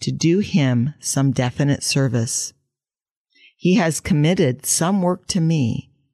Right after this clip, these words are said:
which he has not committed to another."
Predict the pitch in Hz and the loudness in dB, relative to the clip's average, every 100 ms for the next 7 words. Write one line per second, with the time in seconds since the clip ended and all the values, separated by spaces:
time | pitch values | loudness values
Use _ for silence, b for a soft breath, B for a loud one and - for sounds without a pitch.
0 | _ - 147 143 - 165 180 120 131 131 | _ -2 -2 0 0 2 2 2 2 0
1 | 143 - _ - 139 127 127 113 _ _ | 0 -6 _ -2 2 2 0 -2 _ _
2 | _ _ _ - 135 127 - - 123 123 | _ _ _ 0 2 2 0 -2 -2 -2
3 | 127 - - | -2 -4 -8